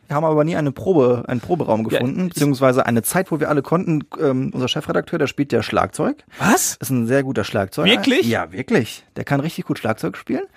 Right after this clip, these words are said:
Speaker 2: Das wusste ich nicht.
Speaker 1: Damals wollten wir immer, dass, äh, die Kollegin in Mutterschutz, die liebe Ann-Christine Schmidt, singt, weil sie hat ja auch
Speaker 2: Ja.
Speaker 1: lange in einer Coverband gesungen.
Speaker 2: Wir könnten eine geile Ska-Band machen. Ich spiele nämlich Trompete. Das habe ich wirklich gelernt.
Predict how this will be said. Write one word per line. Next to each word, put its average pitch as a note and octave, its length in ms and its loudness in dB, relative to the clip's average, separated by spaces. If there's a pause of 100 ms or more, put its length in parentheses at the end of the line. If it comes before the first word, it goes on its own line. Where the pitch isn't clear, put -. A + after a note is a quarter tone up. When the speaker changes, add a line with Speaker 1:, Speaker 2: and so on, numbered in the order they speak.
(160)
Speaker 2:
Das - 220 -10
wusste E3 260 0
ich C3 80 -6
nicht. D3 400 0
Speaker 1:
Damals F3+ 460 2
wollten F3 220 4
wir D#3+ 80 2
immer, D#3+ 260 2
dass, D3+ 340 2
äh, C#3+ 640 4
die C#3 220 4
Kollegin D#3+ 340 2
in B2+ 160 0
Mutterschutz, D#4+ 520 -2
die - 80 -2
liebe C3+ 220 4
Ann-Christine B2 480 0
Schmidt, - 300 -2
singt, G#2+ 460 0
weil A#2+ 120 6
sie A2 120 -2
hat A2 100 -2
ja - 120 0
auch G#2+ 120 0
Speaker 2:
Ja. B2+ 140 2
Speaker 1:
lange A2 320 2
in - 80 -4
einer G2+ 160 2
Coverband C#3 680 -2
gesungen. A2+ 400 0
Speaker 2:
Wir G3+ 60 2
könnten A#3 340 0
eine F3 140 4
geile D#3+ 320 4
Ska-Band G3 640 0
machen. C#3 180 0
Ich D#3 100 -4
spiele F#3+ 180 -2
nämlich C#3+ 160 0
Trompete. E3+ 420 -2
Das B2 140 -2
habe D3+ 100 2
ich D3+ 80 -4
wirklich E3+ 260 -2
gelernt. E3+ 460 -2